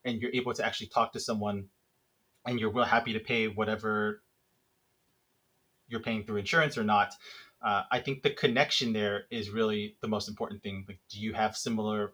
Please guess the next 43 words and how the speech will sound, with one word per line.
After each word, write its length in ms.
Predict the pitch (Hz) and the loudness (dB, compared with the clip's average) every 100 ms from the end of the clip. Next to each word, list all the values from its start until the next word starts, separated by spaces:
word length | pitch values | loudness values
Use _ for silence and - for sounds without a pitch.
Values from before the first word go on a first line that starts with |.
| - | -4
philosophies 580 | 110 110 - - 110 107 | 2 2 2 -6 -4 -2
on 280 | 101 98 - - _ | -2 -2 -10 -20 _
how 160 | - 113 | 2 2
you 340 | 107 107 107 | 2 -4 -6
view 240 | 101 104 110 | -8 -6 4
medicine, 580 | 143 151 - 117 110 101 | 6 6 0 -2 0 0
or 140 | 98 | -2
how 300 | - 110 110 - - | 0 0 0 -6 -12
do 100 | 120 | -8
you, 60 | 123 | -4
are 40 | |
you 140 | 120 139 | -4 -2
able 240 | 135 139 | 0 0
to 160 | 135 - | -2 -8
collaborate 640 | - 127 117 120 120 117 - | -8 4 6 6 2 0 -6
and 120 | 110 | -6
feel 140 | 113 | -4
comfortable 640 | 104 127 110 110 104 101 - | -4 -4 -4 -4 -2 -2 -4
about 340 | 107 101 - - | 0 0 0 -12
the 40 | |
decision? 520 | 107 95 107 101 98 - - - _ | -14 -8 -6 -6 -8 -12 -20 -20 _
That's 220 | 135 123 - | -2 0 0
something 260 | 127 123 | 0 2
I 60 | 110 | 0
really 240 | 107 117 | 2 0
stress 500 | 110 - 117 - - - | 0 0 0 -2 -10 -6
when 120 | 123 | -2
I 80 | 120 | 0
work 200 | 120 120 | -2 -4
with 120 | 127 | -2
my 100 | 123 | -2
patients, 520 | 127 127 139 131 - - | 0 -2 -2 -4 -8 -8
is 200 | 104 - | -8 -8
this 220 | 107 - | -8 -8
collaboration. 680 | - 113 101 101 104 - 92 | -2 0 0 0 -4 -4 -6
Like, 140 | 95 - | -10 -2
I 440 | 110 113 113 113 - _ _ _ _ _ _ | 0 2 0 -2 -10 _ _ _ _ _ _
don't 260 | 131 117 117 - | 0 0 -2 -12
view 560 | 110 117 120 120 123 - _ | -4 -2 0 0 -4 -8 _
the 340 | 117 107 110 - | -4 -2 -4 0
old 240 | 123 127 | 2 4
model, 500 | 123 117 117 113 120 - - | 6 6 6 4 0 -8 -12
again, 480 | 113 113 110 110 | -2 0 0 -4